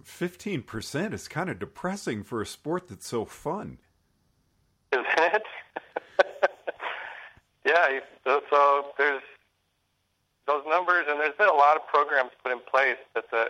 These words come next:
Speaker 2: area operators have really started working on conversion programs. And that's where you start seeing the, the world's largest ski lesson going on. You see the, the, uh, multi, you know, learn to ski programs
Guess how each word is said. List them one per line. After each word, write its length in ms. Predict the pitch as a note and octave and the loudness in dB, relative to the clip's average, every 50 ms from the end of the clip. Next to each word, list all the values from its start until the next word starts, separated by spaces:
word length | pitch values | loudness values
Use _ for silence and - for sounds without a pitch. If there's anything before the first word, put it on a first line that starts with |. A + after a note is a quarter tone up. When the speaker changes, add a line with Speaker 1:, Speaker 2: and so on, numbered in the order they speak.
| - | 2
Speaker 2:
area 200 | C3 D3 C#3+ A#2+ | 2 2 4 4
operators 360 | A#2+ C3+ - - B2 A2+ G#2+ - | 4 4 4 2 0 -2 -2 -4
have 80 | - - _ _ | -10 -16 _ _
really 180 | B2+ C3 C3 - _ | -18 -18 -18 -18 _
started 220 | _ A#2 A2 A2 A2 | _ -2 -2 -2 -2
working 300 | G#2+ A#2 A#2+ - A2+ G#2+ | -2 -2 -2 -2 -2 -2
on 80 | G#2+ G#2 _ - | -2 -2 _ -10
conversion 460 | G#2 _ - G#2+ A#2 A#2 - A#2+ G#2+ - - | -18 _ -4 -2 -2 -2 -4 -6 -8 -4 0
programs. 380 | A2 A2+ A2+ A2 G#2 G#2 G2+ - _ _ _ _ _ _ _ _ _ _ _ _ - | 0 0 0 -2 -4 -4 -4 -8 _ _ _ _ _ _ _ _ _ _ _ _ 0
And 80 | B2+ C#3+ | 2 2
that's 120 | E3 - - | 2 4 2
where 100 | F#3 E3 | 2 2
you 80 | C#3+ C3+ | 2 2
start 220 | - - C3 B2+ - - - | 2 2 2 2 0 -4 -4
seeing 280 | B2+ B2 B2 B2 A2+ | 0 0 0 0 2
the, 260 | G#2+ G#2 G#2 G2+ G2+ - - | 2 2 2 2 0 -2 -2
the 80 | G#2+ | 2
world's 260 | A2+ B2 B2 A2+ A#2 A#2 | 4 4 4 4 2 2
largest 380 | A2+ A2+ A#2 A2+ A#2 A#2 - - - | 2 2 4 2 0 -2 -4 -6 -10
ski 160 | - A2 A2 | -10 -6 0
lesson 640 | A2+ A2 A2+ A2+ A2 - - A2+ A2+ A2 A2+ A2+ - _ _ _ _ _ _ _ _ _ _ _ | 2 4 4 4 2 -2 -4 -2 -2 -2 -4 -8 -14 _ _ _ _ _ _ _ _ _ _ _
going 240 | G#2+ A2 A2 A2 A2 | -2 0 2 2 4
on. 320 | A2 A2 A2 A2 A2 G#2+ | 4 4 4 4 4 2
You 80 | G#2+ G2+ - - - | 0 -4 -10 -10 -8
see 140 | A2+ A2 G#2+ | -8 -6 -2
the, 320 | G#2 G#2+ G#2 G2 F#2+ - - - _ _ _ _ _ _ _ _ _ _ - | 0 2 2 2 2 0 -4 -10 _ _ _ _ _ _ _ _ _ _ -4
the, 360 | G2+ G2+ G2+ G2+ G2+ G2 G2 | -2 -2 0 0 2 2 4
uh, 200 | G2 G2 G2 G2 - - - _ _ - | 4 4 2 2 -2 -4 -12 _ _ 0
multi, 560 | A2+ A#2 A2+ - A2+ A2 G#2+ G#2+ G#2+ G#2+ G#2+ - - _ _ _ _ _ _ _ _ _ - | 0 0 2 4 2 2 4 2 0 -2 -4 -8 -14 _ _ _ _ _ _ _ _ _ -4
you 60 | G2 | -2
know, 300 | G2+ G2+ G2+ G2 G2 - - | 0 2 2 2 0 0 2
learn 200 | A2+ A#2 A2+ A2+ G#2+ | 2 2 2 2 -2
to 80 | G2 - | -4 -6
ski 180 | - A2+ A2 G#2+ | -6 -8 -8 -6
programs 720 | - - A2+ A2+ G#2+ A2 A2 G#2+ G#2+ G#2+ G#2+ G#2 G#2+ G#2 | -2 0 0 0 2 2 2 2 4 4 2 2 0 -2